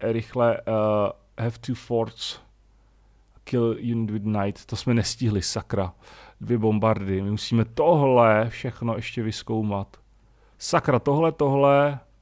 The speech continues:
Ty bláho, to bude trvat. To možná upgradeneme, eh, tohle z toho workshopy, tři workshopy. Enlight-, Enlightenment Civic. Máme humanismus teprv,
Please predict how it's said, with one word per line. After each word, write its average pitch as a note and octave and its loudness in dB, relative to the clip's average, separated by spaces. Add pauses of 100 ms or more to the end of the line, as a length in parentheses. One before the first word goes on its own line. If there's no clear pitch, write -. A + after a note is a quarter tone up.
(1200)
Ty C#3 -2
bláho, G2+ -8
to - -14
bude A2 -8
trvat. - -10 (340)
To - -10
možná D3+ 4
upgradeneme, C#3 0
eh, A#2+ -6 (100)
tohle B2+ -8
z - -16
toho B2 -6
workshopy, A#2 -8
tři - -8
workshopy. C3+ -2 (800)
Enlight-, B2+ 2 (120)
Enlightenment B2+ -4
Civic. A2 -4 (2000)
Máme A2+ 2
humanismus A2+ 4
teprv, G2+ -4